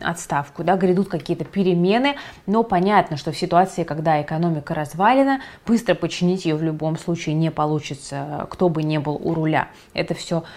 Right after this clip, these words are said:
процесс, э, долгий, сложный и, возможно, ну, такой многоступенчатый, да, многоэтапный. Ну и теперь, возможно, к самому интересному. Почему появляются сравнения Шри-Ланки с Россией? Ну, конечно, прямых параллелей быть не может,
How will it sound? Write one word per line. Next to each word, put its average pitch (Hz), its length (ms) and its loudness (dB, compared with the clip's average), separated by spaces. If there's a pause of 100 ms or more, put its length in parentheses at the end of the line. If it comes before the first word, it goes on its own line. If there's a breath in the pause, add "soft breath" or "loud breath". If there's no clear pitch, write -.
(180 loud breath)
процесс, 170 560 -2
э, 156 220 -2
долгий, 190 420 2
сложный 180 640 0
и, 165 480 0 (440 loud breath)
возможно, 175 1080 4 (120)
ну, 185 200 0
такой 170 400 -2
многоступенчатый, 170 1160 2
да, 156 200 -2
многоэтапный. 156 920 -4 (1080 loud breath)
Ну 262 120 4
и 254 240 2
теперь, 240 300 4
возможно, 202 420 6
к 180 60 -6
самому 185 420 4
интересному. 170 760 0
Почему 202 600 2
появляются 190 520 4
сравнения 170 520 4
Шри-Ланки 160 540 -2
с - 120 -8
Россией? 175 560 -4
Ну, 190 100 -2
конечно, 254 340 2
прямых 208 320 0
параллелей 190 420 2
быть 175 240 0
не 180 60 2
может, 175 440 0